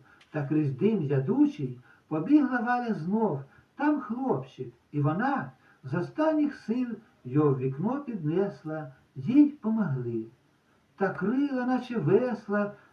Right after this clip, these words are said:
зламалися в душі, і настала тьма без дна. Хоч витягли маленьку героїню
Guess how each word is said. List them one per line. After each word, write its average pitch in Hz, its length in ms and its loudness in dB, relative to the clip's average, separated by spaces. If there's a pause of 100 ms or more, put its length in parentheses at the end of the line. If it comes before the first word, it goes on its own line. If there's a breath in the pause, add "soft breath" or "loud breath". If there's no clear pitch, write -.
зламалися 196 760 4
в 175 80 -2
душі, 175 640 0 (220 loud breath)
і 113 180 -6
настала 226 580 -2
тьма 196 560 -2 (240)
без 117 260 -6
дна. 120 480 -8 (760 soft breath)
Хоч 233 300 0
витягли 262 580 4
маленьку 247 540 -2
героїню 196 840 4